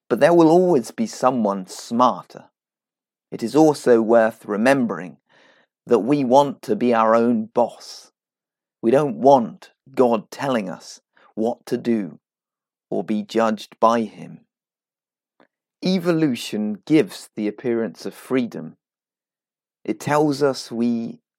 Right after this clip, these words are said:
are just intelligent monkeys. There is no ultimate right or wrong. Evolution is all about survival,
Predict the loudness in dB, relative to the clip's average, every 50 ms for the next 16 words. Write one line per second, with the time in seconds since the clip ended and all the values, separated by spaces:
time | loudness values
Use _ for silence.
0 | _ _ -16 -14 -12 -12 -14 -12 -8 -8 -8 -8 -8 -18 -12 -12 -12 -10 -10 -14
1 | -10 -8 -6 -6 -6 -6 -8 -8 -10 -8 -8 -10 -10 -12 -12 -16 _ -20 -20 -20
2 | -20 _ _ _ _ _ _ _ _ _ _ _ -4 -2 -2 -2 -2 0 2 4
3 | 4 6 4 4 0 -4 _ _ _ _ _ _ _ _ _ _ _ 4 4 4
4 | 4 0 -8 -6 -6 -6 -6 -8 -8 -10 -2 0 0 0 0 -4 -2 0 0 0
5 | 2 2 0 0 0 -2 -8 -16 _ _ _ _ _ _ _ _ _ _ _ _
6 | _ _ _ _ _ _ _ _ _ -6 -4 -2 4 4 4 4 4 -2 -2 -4
7 | -6 -2 -2 -2 -2 0 -2 0 0 -2 -2 0 0 -2 -2 -2 -8 -12 -10 -10
8 | -8 -2 0 2 2 2 2 -2 -4 -6 -12 -16 -16